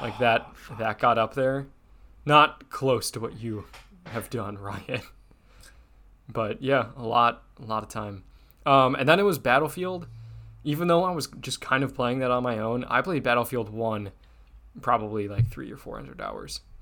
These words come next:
Speaker 1: total.
Speaker 2: That was your, like,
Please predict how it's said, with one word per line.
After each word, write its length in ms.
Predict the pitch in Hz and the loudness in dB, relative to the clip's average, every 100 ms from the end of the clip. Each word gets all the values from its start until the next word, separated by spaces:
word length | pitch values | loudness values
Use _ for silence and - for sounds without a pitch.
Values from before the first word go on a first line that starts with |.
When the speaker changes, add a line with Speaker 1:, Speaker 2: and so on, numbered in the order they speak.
| - | -14
Speaker 1:
total. 360 | 127 120 - - - - - - - _ - - - - - - - - - | -12 -10 -12 -14 -20 -20 -20 -20 -20 _ -20 -20 -20 -20 -20 -20 -20 -14 -2
Speaker 2:
That 160 | 175 | 0
was 340 | 165 185 170 135 | 8 8 8 6
your, 120 | 151 | 6
like, 280 | 143 127 | 6 6